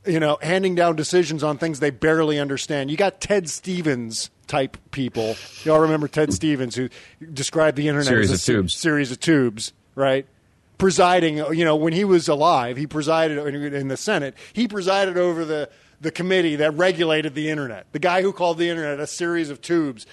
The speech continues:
Speaker 1: and you can't just dump things on them like a big truck. And so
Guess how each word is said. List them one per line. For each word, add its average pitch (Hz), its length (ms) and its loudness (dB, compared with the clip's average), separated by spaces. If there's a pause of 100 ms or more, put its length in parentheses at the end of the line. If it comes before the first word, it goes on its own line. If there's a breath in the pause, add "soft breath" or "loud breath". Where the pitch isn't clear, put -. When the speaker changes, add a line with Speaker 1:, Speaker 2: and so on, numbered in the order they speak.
(140 loud breath)
Speaker 1:
and 175 80 -6
you 170 60 -6
can't 190 260 -2
just 135 240 -8
dump 175 260 -2
things 156 320 -2
on 151 180 2
them 143 140 -2
like 143 220 -2
a 131 40 -4
big 135 280 -4
truck. - 480 0 (2250 loud breath)
And 180 180 -2
so 190 360 2